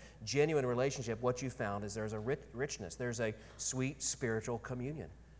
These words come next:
that almost can't be explained, except to say what the Scripture says, that God has bound us together. So that's the first idea that we find in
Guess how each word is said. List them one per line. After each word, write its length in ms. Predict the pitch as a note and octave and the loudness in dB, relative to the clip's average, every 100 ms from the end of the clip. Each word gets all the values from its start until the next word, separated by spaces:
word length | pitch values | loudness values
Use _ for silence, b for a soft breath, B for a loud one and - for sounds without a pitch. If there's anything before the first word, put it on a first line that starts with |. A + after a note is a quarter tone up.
| - - - | -20 -20 -10
that 160 | A2 - | -8 -2
almost 340 | D3+ F3 - | 0 0 0
can't 220 | D#3+ C#3+ | -2 -2
be 80 | B2+ | -2
explained, 580 | A#2+ - C3 D#3 F2 - - - - - - - - - - - | -2 -2 -2 -2 -2 -8 -18 -20 -20 -20 -20 -20 -20 -20 -18 -10
except 300 | G2 C3 - | -2 -2 0
to 60 | |
say 260 | A#2 B2+ C3 | 2 4 6
what 140 | B2+ | 4
the 100 | B2 | 4
Scripture 340 | A#2+ D3+ - A#2+ | 2 2 0 2
says, 360 | - G#2+ F#2 | 4 4 4
that 140 | G#2 E2+ | 0 2
God 200 | A2+ B2 | 6 6
has 160 | A2+ | 4
bound 400 | F#2+ A2+ A#2 B2 | 4 4 4 4
us 280 | A2+ G#2+ - b b b b - - | 4 4 0 b b b b -20 -10
together. 400 | - G#2+ A2+ F2+ C#2+ - - - - - - - - - - - - | -4 4 4 4 -2 -12 -20 -20 -20 -20 -20 -20 -20 -20 -20 -6 10
So 80 | |
that's 200 | F3+ G3 | 12 12
the 60 | E3+ | 12
first 320 | F#3+ F#3 F3 | 12 12 12
idea 520 | - D3 D3 D#3+ D3+ B2+ | 10 10 10 10 10 10
that 120 | C#3 | 6
we 100 | C3+ | 2
find 560 | - C#3 B2 A2+ A2+ B2 | 4 6 6 2 -2 0
in 340 | C3 A#2+ A2 | 2 2 0